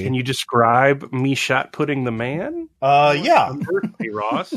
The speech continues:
Speaker 2: <laughs> All right, all right. So, uh, you grab him by the ankles, you, you spin around.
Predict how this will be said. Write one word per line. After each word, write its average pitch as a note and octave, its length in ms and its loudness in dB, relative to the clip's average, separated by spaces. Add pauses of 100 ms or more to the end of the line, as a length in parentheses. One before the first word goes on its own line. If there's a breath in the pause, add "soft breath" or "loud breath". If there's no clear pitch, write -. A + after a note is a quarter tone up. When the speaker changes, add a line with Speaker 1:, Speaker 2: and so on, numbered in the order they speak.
Speaker 2:
<laughs> - 40 -8
All D3+ 180 4
right, A3+ 320 4
all B2 160 0
right. C#3+ 320 -2
So, D#3 520 0
uh, C#3 360 4
you C#3+ 140 -6
grab E3 280 4
him F3+ 120 -2
by D#3+ 140 6
the D3 160 -2
ankles, C3+ 680 -2
you, B2 400 -6
you B2 140 -6
spin - 440 0
around. B2+ 720 4